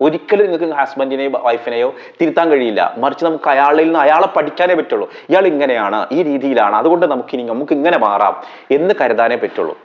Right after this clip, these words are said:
അപ്പൊ അതുകൊണ്ട് തന്നെ നമുക്ക് നമ്മുടെ ഭർത്താവിനെ തിരുത്താം, ഭാര്യയെ തിരുത്താം, ഒരിക്കലും സംഭവിക്കുന്ന കാര്യങ്ങളല്ല. കാരണം പൂർണ്ണമായ വ്യക്തിത്വം ഉണ്ടായതിനു ശേഷമാണ് നിങ്ങളുടെ കയ്യിൽ കിട്ടുന്നത്. അവരുടെ ബാല്യവും പല രീതികളാലും ഒക്കെ പല പ്രയാസങ്ങളും പോയിട്ടുള്ള ഒരു വ്യക്തിത്വമാണ് നിങ്ങളുടെ കയ്യിൽ കിട്ടുക. അതുകൊണ്ട് തന്നെ തിരുത്താൻ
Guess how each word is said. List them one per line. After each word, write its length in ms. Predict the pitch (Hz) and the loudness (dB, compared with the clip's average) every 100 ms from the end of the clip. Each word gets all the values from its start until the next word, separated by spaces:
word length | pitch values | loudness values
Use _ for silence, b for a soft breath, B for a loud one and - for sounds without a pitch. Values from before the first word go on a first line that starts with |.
| - | -6
അപ്പൊ 120 | 135 151 | 0 4
അതുകൊണ്ട് 260 | 190 202 196 | 4 4 0
തന്നെ 180 | 160 151 B B B 131 | 0 -6 B B B -4
നമുക്ക് 180 | 156 | 0
നമ്മുടെ 220 | 190 170 156 | 2 2 2
ഭർത്താവിനെ 380 | 127 123 127 135 135 | 2 2 2 0 -4
തിരുത്താം, 300 | 110 120 113 | -2 0 2
ഭാര്യയെ 280 | 104 107 131 135 | 2 2 0 -2
തിരുത്താം, 340 | 104 104 196 | -4 -2 2
ഒരിക്കലും 360 | 160 165 208 180 | 0 2 0 0
സംഭവിക്കുന്ന 360 | 160 135 127 117 | 0 0 0 0
കാര്യങ്ങളല്ല. 320 | 110 98 95 92 | 0 0 -2 -2
കാരണം 200 | 135 - B B | -2 -4 B B
പൂർണ്ണമായ 580 | 147 160 165 170 131 135 139 | 2 2 2 0 2 2 0
വ്യക്തിത്വം 420 | 117 139 139 147 113 | -4 -6 -6 -6 -2
ഉണ്ടായതിനു 280 | 113 123 123 107 | 0 0 -2 -2
ശേഷമാണ് 520 | 117 156 139 131 117 | -2 2 2 2 0
നിങ്ങളുടെ 240 | 107 135 127 | 0 -2 0
കയ്യിൽ 180 | 113 139 - | 0 -2 -4
കിട്ടുന്നത്. 380 | 175 160 123 85 B B B | -2 0 0 -2 B B B
അവരുടെ 200 | 123 139 | 0 2
ബാല്യവും 340 | 110 107 110 151 | 0 0 -2 -2
പല 140 | 127 123 | -2 0
രീതികളാലും 560 | 113 107 110 104 113 120 | -2 -2 -2 0 -2 -4
ഒക്കെ 220 | - 185 175 | -2 0 2
പല 80 | 160 | 2
പ്രയാസങ്ങളും 500 | 135 123 123 127 131 | 4 2 2 -2 -2
പോയിട്ടുള്ള 320 | 127 120 131 127 | 0 -2 0 2
ഒരു 60 | 131 | 0
വ്യക്തിത്വമാണ് 440 | 135 185 180 139 123 | -2 0 2 2 0
നിങ്ങളുടെ 200 | 117 113 | -2 0
കയ്യിൽ 160 | 113 117 110 | 0 -2 -6
കിട്ടുക. 240 | - 87 - B B 147 | -2 -4 -4 B B 2
അതുകൊണ്ട് 280 | 180 196 | 2 4
തന്നെ 160 | 185 185 156 | 2 0 -2
തിരുത്താൻ 320 | 143 180 | -2 0